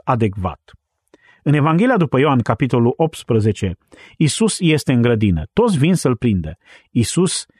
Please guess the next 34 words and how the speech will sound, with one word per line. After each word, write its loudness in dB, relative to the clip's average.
ia 2
inițiativa 0
în 2
versetul -2
patru. -6
Vine 0
cohorta 0
romană, 2
soldații -2
la 2
dispoziția -2
preoților -2
celor 0
mai 0
de -2
seamă 0
și -8
a 0
fariseilor, 0
echipați -2
cu -6
felinare, 2
torțe -2
și -4
tot -2
felul 0
de 2
arme. -4
Nu 2
sunt 0
sigur -2
dacă 0
nu 2
cumva 0